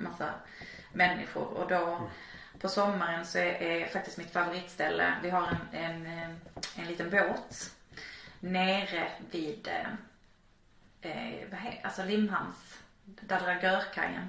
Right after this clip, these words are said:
Speaker 1: låg innan.
Speaker 2: Mm.
Speaker 1: Nu ligger Mastu-, Mastu-pizzerian där, mycket bra. Och Limhamns glass. Heter det Limhamn-, Limhamn-, Limhamns glass kanske heter. Och där, precis där så ligger vår,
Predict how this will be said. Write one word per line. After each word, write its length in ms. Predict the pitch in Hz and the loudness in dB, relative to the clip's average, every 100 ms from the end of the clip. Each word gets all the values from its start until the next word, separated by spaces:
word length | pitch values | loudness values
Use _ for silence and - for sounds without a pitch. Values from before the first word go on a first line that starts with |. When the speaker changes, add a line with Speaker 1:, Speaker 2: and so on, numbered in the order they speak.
| - | -4
Speaker 1:
låg 240 | 190 - | -2 -2
innan. 200 | 180 175 - - | -4 -6 0 2
Speaker 2:
Mm. 120 | 120 | 6
Speaker 1:
Nu 200 | 208 196 | 6 6
ligger 200 | 190 180 | 4 2
Mastu-, 680 | 190 196 - - - 214 196 | 2 0 -4 -8 -8 -8 -6
Mastu-pizzerian 960 | 208 214 - 214 214 214 208 196 190 185 | -2 -2 -2 -4 -4 -6 -8 -4 -2 0
där, 160 | 214 208 | 2 0
mycket 300 | 190 190 180 | -2 -4 0
bra. 280 | 165 - - - - - | 0 0 -4 -14 -12 -4
Och 100 | 185 | -2
Limhamns 380 | 185 180 - - | 0 -2 -6 -6
glass. 560 | - - - - - - - - - - - - - - - - - | -6 -6 -12 -16 -16 -16 -14 -14 -16 -20 -20 -20 -20 -20 -20 -20 -16
Heter 220 | - 214 - | -12 -12 -14
det 100 | - 214 | -14 -6
Limhamn-, 200 | 214 233 285 | -4 -2 -4
Limhamn-, 300 | 320 339 349 | -8 -8 -6
Limhamns 300 | 359 330 - | -6 -6 -2
glass 140 | - - | -2 0
kanske 180 | 214 - | -2 -2
heter. 180 | - - - - _ _ - - - - - - | -2 -6 -10 -20 _ _ -10 -10 -10 -14 -16 -6
Och 100 | 208 | 6
där, 320 | 233 190 - - | 8 8 6 0
precis 280 | 240 233 220 | 0 2 4
där 100 | 226 | 4
så 100 | 208 | 4
ligger 200 | 196 185 | 0 -2
vår, 300 | 175 180 160 | -2 -2 -2